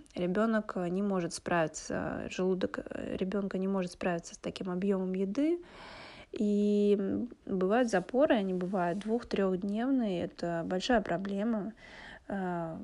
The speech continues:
ребенок мучается, мама мучается, потому что ребенок не может, э, спать, и, м, э, начинаются разные там проблемы,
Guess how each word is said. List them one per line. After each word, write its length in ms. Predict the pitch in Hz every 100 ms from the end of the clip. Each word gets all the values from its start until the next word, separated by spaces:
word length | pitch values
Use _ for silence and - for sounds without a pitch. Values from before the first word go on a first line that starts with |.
| -
ребенок 420 | 175 196 247 233
мучается, 640 | 170 185 - 190 175 - -
мама 300 | 185 226 233
мучается, 460 | 233 233 240 226
потому 360 | - 185 190 196
что 160 | - -
ребенок 440 | 180 214 196 185
не 80 | 175
может, 300 | 175 175 190 -
э, 280 | 165 170 175
спать, 540 | 180 - 202 220 240 -
и, 40 |
м, 360 | 175 170 196 - - - - - 175 170
э, 340 | 170 180 185 226
начинаются 800 | 254 269 196 - 196 175 -
разные 360 | 175 175 180 185
там 180 | - 196
проблемы, 640 | 185 190 196 214 196 170